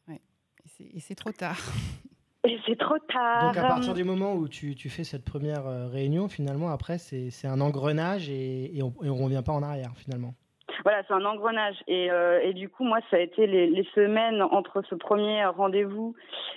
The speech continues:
Speaker 2: et, euh, et l'interruption qui a duré quelques semaines, euh, quatre semaines à peu près.
Speaker 1: Mm.
Speaker 2: Euh,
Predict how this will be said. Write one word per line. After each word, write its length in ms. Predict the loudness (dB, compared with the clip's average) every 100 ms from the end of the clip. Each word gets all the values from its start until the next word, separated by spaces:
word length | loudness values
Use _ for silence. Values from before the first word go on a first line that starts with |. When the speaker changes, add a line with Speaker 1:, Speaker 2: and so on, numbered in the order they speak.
| -2
Speaker 2:
et, 260 | 2 4 4
euh, 140 | 4 2
et 100 | 0
l'interruption 640 | 0 2 2 0 0 0
qui 140 | 4
a 80 | 4
duré 340 | 4 4 4 4
quelques 320 | 0 -4 -8 -2
semaines, 360 | 4 4 4 0 -2
euh, 160 | 2 4
quatre 220 | 4 0
semaines 260 | 0 -2 -2
à 60 |
peu 80 | -4
près. 200 | -4 -2
Speaker 1:
Mm. 120 | -4 -8 -20 -20 -20 -8 2
Speaker 2:
Euh, 920 | 4 6 6 6 6 4 4 4 2